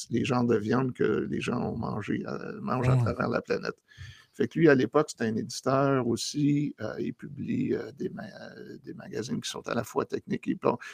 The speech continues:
Speaker 1: c'est, c'est un, c'est un des promoteurs de la, du colonialisme britannique. Une autre raison pour laquelle il sera sans doute pas très populaire aujourd'hui, là, mais en tout cas,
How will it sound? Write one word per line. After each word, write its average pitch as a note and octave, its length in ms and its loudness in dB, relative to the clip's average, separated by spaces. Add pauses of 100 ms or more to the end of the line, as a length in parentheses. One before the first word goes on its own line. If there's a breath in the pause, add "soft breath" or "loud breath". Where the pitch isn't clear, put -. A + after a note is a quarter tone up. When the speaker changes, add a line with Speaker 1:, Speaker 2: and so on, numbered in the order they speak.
(280 loud breath)
Speaker 1:
c'est, - 260 2 (460 soft breath)
c'est - 180 4
un, - 60 4
c'est - 100 4
un F3 60 8
des E3 120 10
promoteurs C#3 500 8
de B2+ 40 4
la, A2+ 220 6
du A#2+ 120 -2
colonialisme A#2 720 6
britannique. G#2 520 -4
Une - 160 -2
autre - 200 -2
raison G#2 280 2
pour - 120 -4
laquelle - 300 -4
il - 60 -6
sera - 180 -8
sans - 160 -6
doute - 180 -8
pas - 120 -4
très - 180 -2
populaire - 500 -2
aujourd'hui, D3 480 0
là, E3 160 6
mais C3+ 160 4
en B2 120 2
tout - 160 4
cas, - 80 2